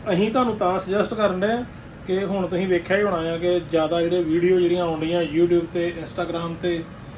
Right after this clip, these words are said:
ਜਾਂ ਕਿਤੇ ਵੀ ਕਿਸੇ ਵੀ ਪਲੇ-, ਯੂ-, ਅਹ, ਕੀ ਨਾਮ ਦਿੰਦੇ ਆ, ਸੋਸ਼ਲ ਮੀਡੀਆ ਪਲੇਟਫਾਰਮ ਦੇ ਉੱਤੇ ਤੁਸੀਂ ਵੇਖਣ ਡਏ ਜੇ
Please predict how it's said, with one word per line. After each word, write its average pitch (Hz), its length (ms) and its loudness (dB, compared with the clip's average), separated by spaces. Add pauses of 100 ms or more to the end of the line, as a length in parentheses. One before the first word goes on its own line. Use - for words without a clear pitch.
(240)
ਜਾਂ 180 180 2
ਕਿਤੇ 185 320 0
ਵੀ 214 100 -2
ਕਿਸੇ 185 200 2
ਵੀ 208 60 0
ਪਲੇ-, 185 300 -2
ਯੂ-, 180 200 4
ਅਹ, 170 200 2
ਕੀ 165 140 -4
ਨਾਮ 170 180 -4
ਦਿੰਦੇ 170 260 0
ਆ, 160 100 0
ਸੋਸ਼ਲ 170 320 -2
ਮੀਡੀਆ 185 260 2
ਪਲੇਟਫਾਰਮ 180 460 2
ਦੇ 185 60 4
ਉੱਤੇ 190 160 -2
ਤੁਸੀਂ 202 180 -2
ਵੇਖਣ 185 280 0
ਡਏ 202 160 0
ਜੇ 214 140 0